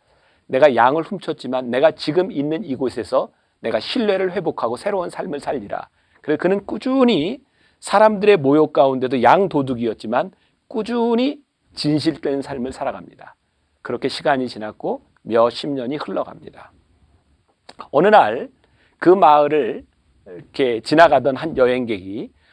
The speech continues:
어떤 노인의 에스 티, 이마에 생-, 새긴 에스 티라고 하는 글자를 그 마을에 있는 어떤 사람에게 묻습니다.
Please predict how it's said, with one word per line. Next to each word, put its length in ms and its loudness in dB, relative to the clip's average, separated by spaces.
어떤 380 -2
노인의 540 -2
에스 300 2
티, 120 -6
이마에 480 4
생-, 280 -8
새긴 440 -4
에스 240 0
티라고 380 2
하는 140 -2
글자를 480 -6
그 120 0
마을에 440 2
있는 200 -6
어떤 300 -4
사람에게 400 -8
묻습니다. 580 -14